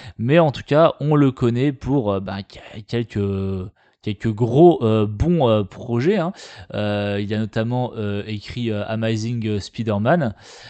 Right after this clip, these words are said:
euh, donc vous savez, le, l'Amazing Spider-Man avec, euh, Andrew, euh, Garfield, et, euh, il a fait notamment, ben, Scream, euh, six, euh, Scream six, projet auquel ont participé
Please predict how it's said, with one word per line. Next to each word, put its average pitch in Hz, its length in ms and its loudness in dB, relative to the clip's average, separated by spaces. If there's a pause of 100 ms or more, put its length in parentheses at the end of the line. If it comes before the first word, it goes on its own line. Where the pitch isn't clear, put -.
(280)
euh, 98 500 -6
donc 101 220 -6
vous - 60 -18
savez, 110 240 -2
le, 95 220 -8
l'Amazing 101 720 -4
Spider-Man 117 560 -4
avec, 107 440 -6
euh, 104 340 -4
Andrew, 117 480 -2
euh, 101 420 -4
Garfield, 120 680 0 (560)
et, 151 260 4
euh, 107 680 -2
il 135 180 0
a 110 100 0
fait 135 280 -2
notamment, 113 500 -4
ben, 104 180 -4
Scream, 143 520 -6
euh, 107 220 -4
six, - 680 -12 (480)
euh, 110 340 0
Scream 139 320 -6
six, 175 340 -8
projet 120 440 -4
auquel 143 480 -6
ont 175 160 -4
participé 127 760 -4